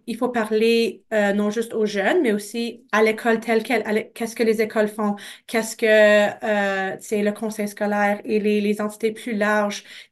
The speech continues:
qui encadrent les écoles, qu'est-ce qu'ils font contre l'intimidation ? Je pense que c'est quelque chose qu'il faut aller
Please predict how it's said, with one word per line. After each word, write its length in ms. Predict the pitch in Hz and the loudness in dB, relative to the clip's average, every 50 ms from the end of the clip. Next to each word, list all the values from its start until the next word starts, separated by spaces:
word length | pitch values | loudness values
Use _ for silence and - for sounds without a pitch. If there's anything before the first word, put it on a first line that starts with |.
| _ - | _ -18
qui 200 | - - 233 220 | -10 -2 0 0
encadrent 440 | 208 208 208 - - 233 233 233 208 | 0 0 -2 -4 0 0 2 2 4
les 160 | 202 220 214 | 2 2 2
écoles, 420 | 214 214 - - 214 208 208 208 202 - - - - _ - - | 0 -4 -4 -4 -2 0 0 -2 -4 -6 -14 -20 -20 _ -10 -2
qu'est-ce 240 | - 247 240 247 | -2 -2 -2 -2
qu'ils 160 | - - 233 240 | -4 -4 -4 -4
font 320 | - 226 214 202 202 196 | -2 -2 0 0 0 -2
contre 400 | 196 - - 220 214 214 208 214 | -4 -8 -4 -2 -2 -2 0 0
l'intimidation ? 840 | 208 208 202 - - 226 214 208 208 - - - 226 208 208 208 208 - | -2 -2 -2 -4 -2 0 0 0 0 -2 -4 -4 -2 0 0 -2 -2 -6
Je 120 | - - | -12 -8
pense 180 | - 214 214 214 | -4 -4 -4 -6
que 20 | |
c'est 60 | 220 - | -6 -6
quelque 160 | - 214 214 | -6 -6 -4
chose 160 | 226 220 220 | -4 -6 -6
qu'il 100 | - - | -6 -10
faut 120 | - 240 214 | -2 0 0
aller 280 | 208 208 214 214 214 | 2 2 2 0 -2